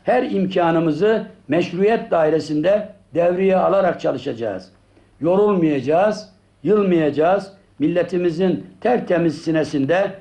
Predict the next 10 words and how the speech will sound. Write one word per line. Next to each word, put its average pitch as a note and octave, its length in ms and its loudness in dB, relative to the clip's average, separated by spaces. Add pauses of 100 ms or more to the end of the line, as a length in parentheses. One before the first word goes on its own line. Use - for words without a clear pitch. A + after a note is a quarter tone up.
(140)
yaşananları D#3 840 0 (240)
bir D#3 340 0
bir F3 240 0
anlatacağız. B2 680 0 (560)
Bu A3 140 2
yolda G3 560 2 (260)
il A3 220 0
başkanlarımıza F3 840 0
çok F#3+ 280 -2
güveniyor F3+ 520 2